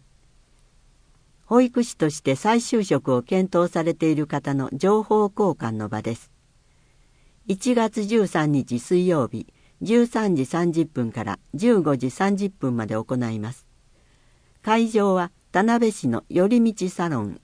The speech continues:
いおりです。お問い合わせは、紀南福祉人材バンク。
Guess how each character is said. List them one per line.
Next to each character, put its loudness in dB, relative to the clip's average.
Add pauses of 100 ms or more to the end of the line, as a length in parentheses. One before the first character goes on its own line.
い 2
お 4
り 2
で 0
す。 -14 (1000)
お 0
問 4
い 4
合 2
わ 0
せ -2
は、 -4 (640)
紀 0
南 2
福 -2
祉 -4
人 0
材 2
バ -2
ン -6
ク。 -10